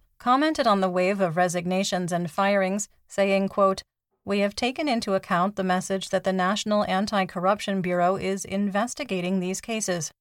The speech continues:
You know the general rule that we do not comment on ongoing investigations, but we welcome the fact that the Ukrainian authorities are taking this seriously,"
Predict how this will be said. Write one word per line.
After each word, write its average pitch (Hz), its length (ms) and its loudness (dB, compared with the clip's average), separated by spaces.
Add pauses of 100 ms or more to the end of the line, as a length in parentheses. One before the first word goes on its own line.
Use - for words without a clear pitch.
(380)
You 202 200 0
know 190 160 2
the 190 100 0
general 190 440 0
rule 180 260 0
that 190 160 -2
we 196 160 -2
do 190 200 -4
not 262 220 -4
comment 190 460 0
on 180 160 2
ongoing 190 560 0
investigations, 180 960 -2 (360)
but 185 220 2
we 190 140 0
welcome 214 340 0
the 262 100 0
fact 185 400 -2
that 190 140 -2
the 180 80 -8
Ukrainian 196 480 0
authorities 185 640 0
are 190 160 0
taking 240 420 -6
this 170 180 -4
seriously," 170 640 -4